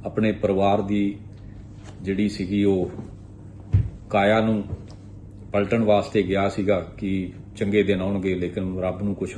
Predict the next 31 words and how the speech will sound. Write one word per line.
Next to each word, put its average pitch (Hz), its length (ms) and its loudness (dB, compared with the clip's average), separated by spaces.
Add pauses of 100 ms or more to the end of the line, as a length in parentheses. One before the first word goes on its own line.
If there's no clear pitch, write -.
ਹੋਰ 90 140 0
ਮਨਜ਼ੂਰ 90 380 -2
ਸੀਗਾ। 92 380 -6 (840)
ਗਗਨਦੀਪ 117 480 6
ਜੋ 107 160 0
ਕਿ 110 160 0
ਸਾਨੂੰ 98 500 -2 (680)
ਕੁਝ 107 220 -2 (440)
ਦਿਨ 107 240 2
ਪਹਿਲਾਂ 104 440 2 (220)
ਇਸ 107 160 0 (340)
ਸੰਸਾਰ 98 420 -4
ਤੋਂ 98 260 -2
ਅਲਵਿਦਾ 90 320 2
ਕਰ 90 220 -2
ਗਿਆ 95 160 -2
ਸੀ, 101 200 -2
ਅੱਜ 92 400 -2 (640)
ਉਸ 107 160 -4
ਦਾ 107 120 4 (280)
ਪਾਰਥਿਕ 104 420 2
ਸਰੀਰ 101 360 0 (1160)
ਉਹ 101 460 4 (260)
ਫਲਾਈਟ 101 460 2
ਜਿਹੜੀ 101 340 0
ਹੈ 92 200 -2 (1300)
ਇੰਡੀਆ 120 300 6
ਦੇ 117 140 2
ਸਾਢੇ 110 300 2
ਤਿੰਨ 104 260 2
ਵਜੇ 101 360 2